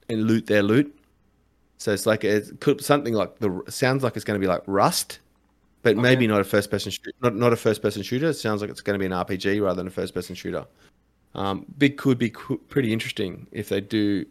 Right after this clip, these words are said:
Speaker 1: if it is triple A. If it's indie, then, you know, it might be a little bit,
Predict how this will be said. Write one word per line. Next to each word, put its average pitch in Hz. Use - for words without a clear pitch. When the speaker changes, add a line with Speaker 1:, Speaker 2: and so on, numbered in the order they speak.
Speaker 1:
if 101
it 113
is 110
triple 104
A. 113
If -
it's -
indie, 151
then, 110
you 107
know, 101
it -
might 101
be 101
a 98
little 101
bit, 98